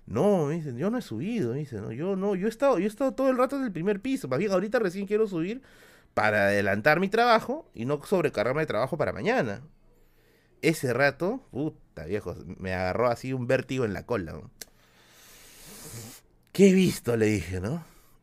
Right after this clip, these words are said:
Y me dice, "Ah, bueno, por acá hay un fantasmita", me dice, ¿ah? "Por acá hay un fantasmita".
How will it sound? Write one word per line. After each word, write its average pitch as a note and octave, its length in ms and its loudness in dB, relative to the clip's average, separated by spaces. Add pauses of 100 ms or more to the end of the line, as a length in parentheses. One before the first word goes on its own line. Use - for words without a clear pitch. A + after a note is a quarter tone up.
(120)
Y A2 140 -6
me G2+ 120 -4
dice, C3+ 360 -6
"Ah, G#2 200 -2
bueno, F#2+ 400 -2 (680)
por F#2 160 -6
acá G2 140 -6
hay C#3 100 -2
un D3 80 -4
fantasmita", A#2+ 640 -6
me F2+ 120 -8
dice, F2+ 240 -12
¿ah? E2+ 160 -16 (380)
"Por F2 160 -8
acá E2 160 -8
hay B2 120 -4
un D3 100 -6
fantasmita". A2 600 -10